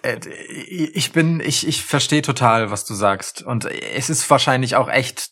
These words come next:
eine Scheißsituation, ne? Weil mit den ganzen House-Shows ist einfach, und generell Publikumseinnahmen, so, also Crowd, ist so viel weggebrochen finanziell.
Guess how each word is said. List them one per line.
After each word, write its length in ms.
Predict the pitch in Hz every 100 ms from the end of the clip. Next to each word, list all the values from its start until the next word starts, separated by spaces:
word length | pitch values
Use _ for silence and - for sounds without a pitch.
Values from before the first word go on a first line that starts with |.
| -
eine 160 | 151 120
Scheißsituation, 920 | - 127 123 127 117 113 131 110 101
ne? 240 | 113 131
Weil 300 | 110 107 113
mit 280 | 117 117 -
den 120 | 117
ganzen 320 | 117 127 131 117
House-Shows 500 | 120 131 - 117 117
ist 100 | -
einfach, 440 | 113 113 110 -
und 180 | - 123
generell 360 | 120 117 120 120
Publikumseinnahmen, 1400 | - 135 135 - 113 104 110 107 107 104 104 113 120 -
so, 260 | 123 127
also 240 | 131 110 95
Crowd, 600 | - - 113 113 123 - - - - -
ist 320 | 113 - -
so 200 | 131 135
viel 240 | - 123
weggebrochen 500 | 120 120 107 101 101
finanziell. 680 | 101 101 98 - 101 101 113